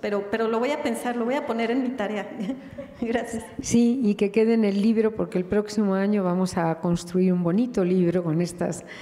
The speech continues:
Speaker 2: eh, ponencias, ah, apoyado con ilustraciones, entonces te lo dejamos de tarea. Nada más voy a decir que la palabra verga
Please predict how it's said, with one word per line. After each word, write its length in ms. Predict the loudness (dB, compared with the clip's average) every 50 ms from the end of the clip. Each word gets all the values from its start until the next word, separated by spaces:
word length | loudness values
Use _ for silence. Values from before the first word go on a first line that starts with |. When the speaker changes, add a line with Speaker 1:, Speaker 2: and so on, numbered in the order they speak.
| -16 -18 -18 -6 -2
Speaker 2:
eh, 440 | 0 2 2 4 4 2 2 0 0 -2 -2 -2 -4 -4 -6 -8 -8 -2
ponencias, 880 | 2 2 4 6 6 6 4 2 0 0 0 0 0 0 -2 -4 -6 -6 -6 -4 -4
ah, 320 | -4 -4 -4 -6 -10 -12 -14 -16 -20 -20 -20 -8 _
apoyado 580 | -6 -4 0 0 2 4 4 4 4 4 2 2
con 180 | 2 0 0 2
ilustraciones, 880 | 2 2 2 0 -2 -2 0 0 0 0 0 0 2 2 0 0 0
entonces 320 | -2 0 0 0 -2 0
te 80 | 0 0
lo 120 | 0 2
dejamos 520 | 0 0 -2 -2 -2 -2 0 0 -2 -2 -2
de 100 | -4 -4
tarea. 400 | -2 -2 -2 0 0 0 0 -4 -6 -10 -14 -18 -18 -6 -4
Nada 120 | -2 0
más 220 | 0 0 -2 0 0
voy 160 | 2 2 4
a 60 | 2
decir 580 | 2 0 0 0 0 0 0 0 -4 -10 -18 -6
que 140 | -2 0 0
la 140 | 0 0 0
palabra 360 | 0 0 2 2 2 0 0
verga 540 | 2 2 2 2 2 0 0 -2 -2 -2